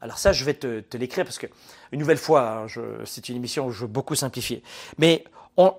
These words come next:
l'être humain en général choisit un comportement. Alors ça, c'est ce que j'explique dans le Weekend Spark, dans, euh, nos séminaires en leadership. Mais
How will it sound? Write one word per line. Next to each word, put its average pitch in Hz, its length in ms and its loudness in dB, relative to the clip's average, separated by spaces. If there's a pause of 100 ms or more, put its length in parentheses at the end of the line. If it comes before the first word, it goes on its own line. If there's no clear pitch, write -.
(100)
l'être 202 500 4
humain 233 120 4
en 269 100 4
général 147 480 4
choisit 175 400 4
un 143 100 2
comportement. 147 760 -2 (840)
Alors 110 140 -4
ça, 165 120 0
c'est 123 160 -2
ce - 340 -12
que - 80 -14
j'explique 117 460 -10
dans 107 100 -6
le 104 60 -6
Weekend 117 260 -6
Spark, 104 380 -4
dans, 101 220 -16 (540)
euh, 104 380 -12
nos 117 140 -12
séminaires 135 420 -8
en 110 40 -14
leadership. 131 420 -2
Mais 143 160 0